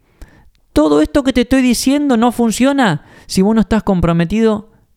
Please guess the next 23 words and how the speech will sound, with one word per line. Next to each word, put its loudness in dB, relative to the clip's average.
en 0
seguir -2
adelante. -4
¿Sí? 0
Ahora, 0
si -2
ya 0
te -2
compraste 0
la 0
historia -2
de -2
que 0
es 2
mejor 0
abandonar, -2
listo, -4
nada 0
de 0
esto -2
va 0
a -4
funcionar. -6